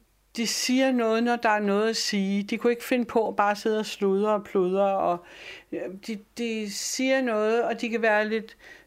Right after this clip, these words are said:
virke lidt, øh, kolde på os andre. Øh, de sidder sådan mere og observerer. De er ikke, øh, så lege, øh, playful, øh, kunne man sige. Når vi så går ind i toer år, så er de jo inde i en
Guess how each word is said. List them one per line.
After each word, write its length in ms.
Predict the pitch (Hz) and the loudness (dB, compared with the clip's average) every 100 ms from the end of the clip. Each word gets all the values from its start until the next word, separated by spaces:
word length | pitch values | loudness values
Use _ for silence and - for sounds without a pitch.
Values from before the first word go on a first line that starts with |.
| _ | _
virke 440 | 196 240 240 240 | 0 4 4 2
lidt, 420 | 247 233 220 220 226 | 2 2 0 0 0
øh, 760 | 208 202 196 190 185 185 175 | 2 2 0 -2 -2 -2 -2
kolde 580 | 180 - 190 180 185 240 | -4 -2 2 4 4 2
på 180 | 240 240 | 0 -2
os 180 | 214 208 | 0 0
andre. 380 | 180 190 233 226 - - - - _ - | 0 0 -2 -4 -14 -20 -20 -20 _ -6
Øh, 460 | 208 214 208 202 196 175 180 190 | -2 0 0 -2 -4 -6 -8 -8
de 60 | 214 | -6
sidder 260 | - 247 | -4 -2
sådan 200 | 233 240 | -2 0
mere 300 | 226 226 247 | 0 2 2
og 120 | 160 208 | 2 0
observerer. 880 | 208 - 220 208 208 156 233 226 214 - | -2 -2 -2 -2 -2 -2 -2 -4 -6 -6
De 180 | 226 | -4
er 40 | 214 | -4
ikke, 400 | 214 247 233 214 | -2 0 0 -2
øh, 180 | 202 202 | -6 -6
så 240 | - 247 220 | -2 2 4
lege, 840 | 214 196 175 170 185 220 233 220 - _ - | 4 4 4 4 4 2 0 -4 -14 _ -8
øh, 140 | 214 | -6
playful, 880 | 202 - 220 202 208 - 226 202 208 - | -4 -2 0 0 -2 -2 -2 -2 -6 -8
øh, 100 | 202 | -10
kunne 220 | 202 220 | -4 -2
man 180 | 196 190 | 0 -2
sige. 340 | - 190 185 185 _ _ _ - _ - | -4 -4 -4 -8 _ _ _ -20 _ -4
Når 80 | |
vi 80 | 220 | 0
så 140 | 247 277 | 2 4
går 120 | 277 | 4
ind 140 | 269 | 4
i 80 | 277 | 0
toer 460 | 269 - 262 240 240 | 0 2 2 4 4
år, 360 | 190 208 160 | 4 4 0
så 160 | 214 247 | 0 -2
er 40 | |
de 120 | 226 | 0
jo 120 | 254 247 | 0 0
inde 380 | 233 233 240 247 | 0 0 0 0
i 260 | 233 226 | -2 -2
en 360 | 185 220 214 208 | -2 -2 -4 -8